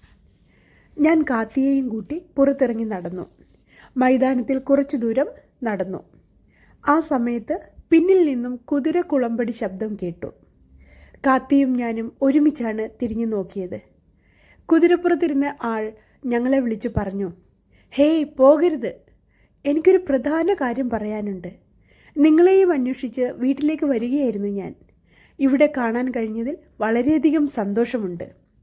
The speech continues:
അയാളുടെ വർത്തമാനത്തിനായി ഞങ്ങൾ കാത്തുനിന്നു.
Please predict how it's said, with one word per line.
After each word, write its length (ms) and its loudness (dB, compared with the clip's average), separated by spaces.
അയാളുടെ 400 6
വർത്തമാനത്തിനായി 1080 2
ഞങ്ങൾ 260 -2
കാത്തുനിന്നു. 760 -6